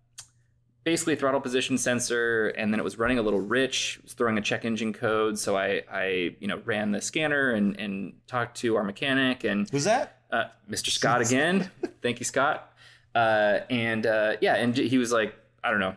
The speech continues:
Speaker 1: sounds fine, not gonna break anything, just full send." So that's what I did. Cleared the codes. Um, they,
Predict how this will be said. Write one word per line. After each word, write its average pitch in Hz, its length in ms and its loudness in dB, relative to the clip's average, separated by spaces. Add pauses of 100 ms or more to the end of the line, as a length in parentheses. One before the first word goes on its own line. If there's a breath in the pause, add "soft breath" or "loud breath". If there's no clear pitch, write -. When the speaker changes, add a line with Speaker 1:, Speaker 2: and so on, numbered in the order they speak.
Speaker 1:
sounds 120 260 0
fine, 107 580 0
not 110 180 -2
gonna 107 120 -2
break 104 220 0
anything, 98 600 -2
just - 160 -14 (100)
full 107 140 -2
send." 98 460 -4
So 98 300 0
that's 110 160 -2
what 117 80 2
I 107 40 0
did. 123 320 2 (400 soft breath)
Cleared 127 200 2
the 120 40 2
codes. 110 640 0
Um, 98 420 -2
they, 107 160 -2